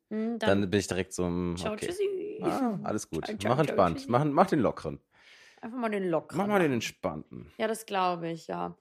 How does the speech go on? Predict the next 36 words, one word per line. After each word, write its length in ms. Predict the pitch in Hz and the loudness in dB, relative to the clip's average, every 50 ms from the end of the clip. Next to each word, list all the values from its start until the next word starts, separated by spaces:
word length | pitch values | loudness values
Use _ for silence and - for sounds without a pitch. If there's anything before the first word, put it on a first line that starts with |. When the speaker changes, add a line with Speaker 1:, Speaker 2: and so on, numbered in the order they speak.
| _ _ _ | _ _ _
Speaker 1:
Möchtest 280 | - 233 226 - - - | -8 -6 -6 -6 -8 -8
du 60 | 220 | -6
noch 240 | 214 226 254 262 247 | -4 -4 -4 -4 -4
was 200 | 226 220 208 - | -6 -6 -6 -6
sagen? 440 | - 196 190 190 196 202 214 247 320 403 - _ _ _ _ _ _ _ _ _ _ _ _ _ _ | -4 -2 -2 -2 -2 -4 -6 -10 -12 -14 -16 _ _ _ _ _ _ _ _ _ _ _ _ _ _
Speaker 2:
Du 340 | 247 214 190 165 208 196 196 | -6 -6 -2 2 4 4 6
brauchst 420 | 190 180 180 - - - 180 180 | 6 8 8 8 8 6 4 2
Speaker 1:
<laughs> 20 | |
Speaker 2:
noch, 160 | - 90 82 90 | 0 0 2 2
ne? 240 | 98 104 117 123 - - _ _ | 4 4 4 2 0 -6 _ _
Speaker 1:
Was? 300 | - 208 233 320 359 - - _ _ _ | 0 0 2 2 0 -4 -10 _ _ _
Speaker 2:
Du 80 | - - | -20 -6
brauchst 340 | - 101 104 104 - - | 0 0 0 0 -2 -4
noch, 120 | - 90 87 | -6 -4 -4
ne? 280 | 92 95 98 113 117 - - - - - | -2 -2 -2 -4 -6 -8 -16 -20 -10 -6
Du 60 | - 110 | -2 0
bist 160 | 120 - - | 0 0 4
lustig. 600 | 135 135 127 - - 101 92 90 87 - - _ _ _ _ _ _ _ _ _ _ _ _ _ _ _ _ _ _ | 4 4 4 4 2 4 4 4 2 0 -6 _ _ _ _ _ _ _ _ _ _ _ _ _ _ _ _ _ _
Hab 160 | - 104 104 98 | -4 -2 -2 -2
ich 60 | 95 | 0
Speaker 1:
Ja? 60 | 95 | 0
Speaker 2:
gemerkt, 460 | 104 95 95 95 98 98 101 98 - | 0 0 2 2 2 2 2 0 0
ja. 200 | - 92 90 92 95 | 2 2 4 6 6
Speaker 1:
Danke. 640 | 95 95 98 107 101 - - - 101 95 95 95 95 | 4 4 2 -2 -4 -6 -6 -4 -4 -4 -2 0 2
Speaker 2:
Hat 100 | 98 98 | 2 2
auch 100 | 101 98 | 2 2
Aaron 360 | 85 82 104 101 101 110 107 104 | 2 2 4 4 4 2 2 0
bestätigt. 500 | 107 - - 113 110 - 117 107 - - | -2 -2 -2 -2 -2 -2 -2 -4 0 0
Aaron 240 | 101 101 101 98 101 | 2 4 4 2 0
und 80 | - | -2
ich 140 | 95 - - | -4 -4 -4
haben 240 | 104 98 98 92 - - | -2 -2 -2 -4 -6 -4
einen 180 | 104 95 92 90 | -4 -2 -2 2
sehr 200 | 85 95 95 95 | 4 4 4 4
schwierigen 440 | - - 104 101 98 95 104 104 104 | 2 0 -2 -2 -2 -2 -4 -4 -4
Humor. 400 | 117 107 110 113 131 151 - | -2 -2 0 0 -2 -2 -6